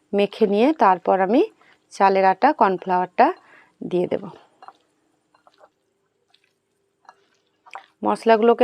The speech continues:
আমি খুব ভালোভাবে পাঁচ মিনিট ধরে মেখে নেব, তাহলে মাংসর ভেতরে ভেতরে মশলাগুলো ভালো করে ঢুকে যাবে। তারপর আমি চালের আটাটা এবার দিয়ে দিচ্ছি। এটা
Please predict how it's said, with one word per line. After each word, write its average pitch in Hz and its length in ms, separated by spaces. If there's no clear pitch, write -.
আমি 240 80
খুব 233 120
ভালোভাবে 214 460
পাঁচ 202 160
মিনিট 220 200
ধরে 214 160
মেখে 202 320
নেব, 185 140
তাহলে 208 300
মাংসর 202 580
ভেতরে 208 360
ভেতরে 208 220
মশলাগুলো 196 500
ভালো 190 220
করে 202 200
ঢুকে 175 260
যাবে। 160 180
তারপর 202 360
আমি 190 160
চালের 90 360
আটাটা - 340
এবার 101 220
দিয়ে - 220
দিচ্ছি। - 300
এটা 196 120